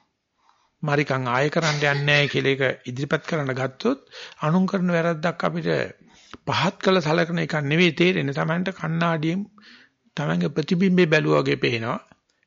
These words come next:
මේ මනුස්සයාට වෙන දේනේ මටත් වෙලා තියෙන්නේ. උල-, උ-, උ-, උනේ. ඒ නිසා මම මෙයාට විනිශ්චය කරන්න තියා මම මටම උපදෙස් දී ගන්න ඕනේ කියන කතාව එන්න පටන් ගත්තොත් අපි කියනවා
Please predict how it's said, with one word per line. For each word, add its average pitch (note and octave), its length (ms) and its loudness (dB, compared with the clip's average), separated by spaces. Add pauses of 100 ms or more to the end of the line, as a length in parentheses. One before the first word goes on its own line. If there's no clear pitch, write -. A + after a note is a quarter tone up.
(100)
මේ C#3+ 120 0
මනුස්සයාට C#3+ 500 -4
වෙන C#3+ 220 -6
දේනේ D3 360 -2
මටත් D3 340 -8
වෙලා D#3+ 220 -4
තියෙන්නේ. D#3+ 380 -12 (500)
උල-, D3 240 2
උ-, D3 280 -4
උ-, C#3 260 -8
උනේ. F3 320 4 (840)
ඒ D#3+ 40 0
නිසා D#3 260 2
මම C#3+ 160 -2
මෙයාට C#3+ 300 0
විනිශ්චය D3 320 -2
කරන්න C#3 340 -4
තියා D3 220 -4
මම D3+ 220 -4
මටම C#3 320 0
උපදෙස් D#3+ 360 -2
දී D3+ 160 -4
ගන්න C#3 240 -2
ඕනේ C3 460 -4
කියන C3+ 200 -4
කතාව B2+ 380 -2
එන්න C3+ 240 -8
පටන් C3+ 320 -2
ගත්තොත් C3+ 400 -4
අපි D#3 160 -4
කියනවා C#3+ 400 -4